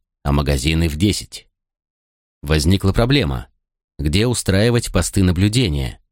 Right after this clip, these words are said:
Оставлять на парковке четыре государственных автомобиля слишком заметно, поскольку на площадке кроме них стояло всего пять машин.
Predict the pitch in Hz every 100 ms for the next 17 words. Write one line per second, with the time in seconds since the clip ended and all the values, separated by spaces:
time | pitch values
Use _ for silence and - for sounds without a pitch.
0 | _ _ _ _ - 76 - 82 107 127
1 | 104 92 92 127 127 87 - 87 117 92
2 | 92 85 101 101 - 98 92 87 - 92
3 | 87 110 113 - 107 - 110 110 139 151
4 | 87 82 65 _ _ _ 85 - 104 90
5 | 82 82 82 - 107 - 101 - 80 76
6 | 90 127 - - 160 131 131 - 131 -
7 | 92 76 80 85 82 65